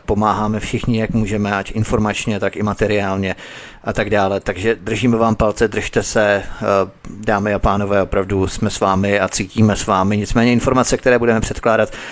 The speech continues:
ne mnohé z nás asi příliš potěší. Takže zdravíme, eh, všechny posluchače, kteří nás poslouchat mohou, a, nebo kteří nás poslouchat chtějí a, eh, samozřejmě zdravím i šéf redaktora, eh, zpravodajského serveru Aeronet C Z pana V K. V K, ahoj.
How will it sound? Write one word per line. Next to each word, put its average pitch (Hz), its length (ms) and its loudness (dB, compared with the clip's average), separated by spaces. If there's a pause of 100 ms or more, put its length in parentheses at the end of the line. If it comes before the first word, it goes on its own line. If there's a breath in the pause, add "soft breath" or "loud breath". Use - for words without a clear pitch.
(240 loud breath)
ne 107 200 4
mnohé 104 340 0
z 95 60 -6
nás 98 280 -4
asi 92 280 -6
příliš 101 480 -4
potěší. 101 560 -4
Takže 107 400 2
zdravíme, 139 440 0 (380 loud breath)
eh, 110 120 -4
všechny 135 420 0
posluchače, 127 600 -2
kteří 120 200 0
nás 120 180 0
poslouchat 117 460 -4
mohou, 123 500 4
a, 110 160 -6
nebo 107 160 -4
kteří - 260 -6
nás 113 120 -2
poslouchat 110 460 -2
chtějí 127 440 2
a, 107 220 4 (480 loud breath)
eh, 101 160 -2
samozřejmě 110 360 -2
zdravím 104 360 -2
i 107 240 -2
šéf 101 260 -4
redaktora, 98 720 -2
eh, 92 120 -8
zpravodajského 98 600 -4
serveru 98 380 -2
Aeronet 92 360 -2
C 104 160 -4
Z 92 140 -8
pana 95 180 -2
V 90 160 -2
K. 85 200 0
V 98 100 -2
K, - 80 -4
ahoj. 110 400 2